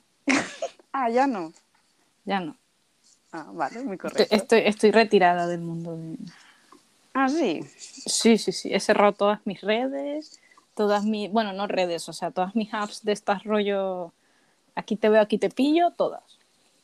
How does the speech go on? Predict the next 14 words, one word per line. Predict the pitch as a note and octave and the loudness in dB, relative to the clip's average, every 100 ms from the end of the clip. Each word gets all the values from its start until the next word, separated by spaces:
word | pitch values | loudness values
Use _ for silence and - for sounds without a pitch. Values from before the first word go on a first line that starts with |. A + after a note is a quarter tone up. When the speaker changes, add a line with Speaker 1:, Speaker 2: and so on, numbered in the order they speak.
| _ - | _ -10
Speaker 1:
Ujú. | D#3 D3+ C#3+ D#3+ B3 _ _ _ _ _ _ _ _ - | -6 -4 -2 -2 -2 _ _ _ _ _ _ _ _ -2
Speaker 2:
Ujú. | G#3 F#3 B3+ - _ _ _ _ _ _ | -2 -2 -6 -8 _ _ _ _ _ _
Ujú, | A3 G3+ | 0 4
Speaker 1:
Vale, | A3+ D4+ B3+ | 6 4 4
Speaker 2:
ujú. | A#3+ | 2
Speaker 1:
bien. | F3 D#3 G#3 - - | 0 0 -4 -12 -6
Como | G3+ G3+ | 2 4
ex-, | F#3+ - - - | 2 -8 -8 -2
excedencia. | A#3 - C4+ F#3+ D#3+ C3+ - _ _ _ _ _ _ _ _ _ - - - _ - - - - - _ _ - - - - - _ | 0 4 2 2 -4 -12 -14 _ _ _ _ _ _ _ _ _ -14 -14 -14 _ -20 -20 -18 -18 -20 _ _ -20 -20 -20 -20 -20 _
Speaker 2:
Uf, | - F4 - - | 6 6 4 -10
qué | A3 | 0
complicado. | D#4+ E4+ A#3+ F#3+ B3 E3+ _ _ _ - | 2 4 4 6 4 4 _ _ _ -4
No | A#3 C4 D4+ | 2 2 2
sé, | D#4+ D#4+ | 0 0